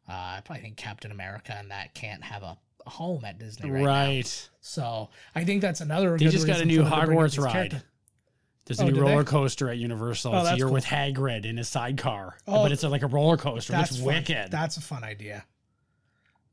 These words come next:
Speaker 1: Uh,
Speaker 2: Ooh, no claws.
Speaker 1: the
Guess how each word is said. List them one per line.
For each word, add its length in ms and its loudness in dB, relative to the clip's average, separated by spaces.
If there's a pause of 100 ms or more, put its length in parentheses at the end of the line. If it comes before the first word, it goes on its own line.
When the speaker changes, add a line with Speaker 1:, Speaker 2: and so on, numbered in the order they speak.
(160)
Speaker 1:
Uh, 340 -4 (200)
Speaker 2:
Ooh, 800 0
no 160 -8
claws. 1000 -4 (400)
Speaker 1:
the 260 -16